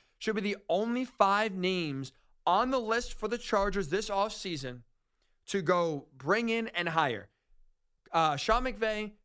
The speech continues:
Kyle Shanahan, Shane Steichen, Brian Daboll, Jim Harbaugh. That's it.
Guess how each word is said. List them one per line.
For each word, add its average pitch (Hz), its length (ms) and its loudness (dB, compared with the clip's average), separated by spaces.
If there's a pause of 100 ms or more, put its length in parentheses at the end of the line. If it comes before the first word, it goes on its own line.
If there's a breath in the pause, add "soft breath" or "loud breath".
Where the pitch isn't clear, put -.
Kyle 214 260 2
Shanahan, 196 680 0
Shane 214 320 -2
Steichen, 196 480 -2 (140)
Brian 190 280 2
Daboll, 185 540 0
Jim 151 240 0
Harbaugh. 113 340 -2 (800)
That's 190 460 2
it. 135 320 -6